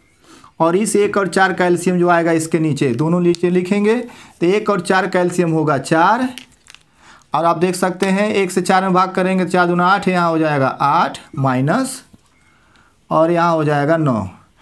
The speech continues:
ये तो एलसीएम वाली बात है, एलसीएम लेना आप जानते भी हैं। अब एक और चार का एलसीएम ले लेंगे, हो जाएगा चार, इसको भी कलर चेंज कर देते हैं,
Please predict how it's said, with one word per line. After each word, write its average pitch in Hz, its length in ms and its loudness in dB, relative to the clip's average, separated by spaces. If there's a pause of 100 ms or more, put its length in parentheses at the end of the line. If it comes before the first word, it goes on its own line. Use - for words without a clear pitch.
(240)
ये 233 60 -2
तो 226 120 -2
एलसीएम 185 420 0
वाली 170 180 2
बात 160 220 4
है, 165 80 2
एलसीएम 160 300 0
लेना 156 160 2
आप 147 60 -2
जानते 151 400 0
भी 180 140 0
हैं। 208 480 -2 (680)
अब 185 280 0
एक 220 300 2
और 214 140 2
चार 190 320 2
का 190 180 0
एलसीएम 190 320 0
ले 190 80 2
लेंगे, 180 260 0
हो 165 140 -2
जाएगा 156 340 2
चार, 147 640 0 (1400)
इसको - 240 -4
भी 160 120 0
कलर 160 240 0
चेंज 165 260 -2
कर 165 140 -2
देते 170 260 -2
हैं, 190 460 -2